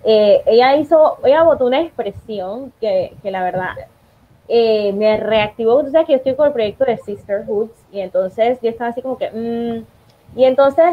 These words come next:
ella comentó algo de que ella tenía más, o sea, tenía meses en que no vendía nada, y entonces ella pensó como en dejarlo de lado, pero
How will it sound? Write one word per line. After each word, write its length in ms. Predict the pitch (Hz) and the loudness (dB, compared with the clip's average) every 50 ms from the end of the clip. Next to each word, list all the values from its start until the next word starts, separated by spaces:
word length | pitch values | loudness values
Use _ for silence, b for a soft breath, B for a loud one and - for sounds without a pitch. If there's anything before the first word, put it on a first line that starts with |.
| 330 - | 2 2
ella 180 | 262 285 294 302 | 2 4 4 2
comentó 400 | 320 269 240 226 220 - 240 226 | 0 -2 -2 -4 -4 -2 -2 -2
algo 260 | 226 226 233 233 269 | -2 -2 -2 -2 -2
de 140 | 277 262 233 | -2 -4 -4
que 260 | - 214 190 175 - - | -4 -2 -2 -2 -2 -4
ella 280 | - 214 220 233 247 254 | -6 -6 -4 -4 -2 0
tenía 440 | 262 233 214 214 202 214 226 220 - - | -2 -2 -2 -4 -6 -6 -6 -8 -8 -6
más, 300 | 233 247 262 262 262 254 208 - | -4 -4 -4 -4 -4 -8 -10 -10
o 100 | - 208 | -10 -10
sea, 280 | - 233 190 175 - - - - - | -8 -8 -8 -8 -10 -12 -18 -12 -8
tenía 320 | 226 202 202 208 233 226 - _ _ _ _ _ - | -8 -6 -6 -6 -6 -8 -10 _ _ _ _ _ -4
meses 420 | 240 262 285 294 294 294 330 339 349 | 0 2 2 2 2 0 -2 -4 -2
en 160 | 311 247 220 | -4 -6 -6
que 100 | - 202 | -6 -8
no 120 | 196 190 196 | -6 -4 -2
vendía 380 | 202 214 226 233 240 262 254 | -2 -2 -4 -4 -6 -6 -6
nada, 340 | 254 262 254 247 247 254 262 | -6 -6 -6 -6 -6 -4 -6
y 40 | 254 | -6
entonces 260 | 233 - 196 196 - | -4 -6 -6 -6 -6
ella 200 | 233 226 226 240 | -6 -6 -6 -6
pensó 380 | 247 214 196 196 - - 180 180 | -4 -6 -6 -6 -6 -6 -6 -4
como 280 | 220 226 240 226 202 | -4 -4 -2 -2 -2
en 200 | 190 175 170 175 | -4 -6 -6 -4
dejarlo 800 | 170 175 185 190 202 190 190 202 208 220 226 233 233 214 202 196 | -2 -2 -2 0 -2 -2 -2 -2 0 0 2 4 4 4 4 2
de 180 | 190 190 196 185 | 0 -2 -4 -4
lado, 280 | 180 175 185 208 220 | -2 -2 -2 -2 0
pero 260 | - 214 190 165 156 | 0 0 0 0 -2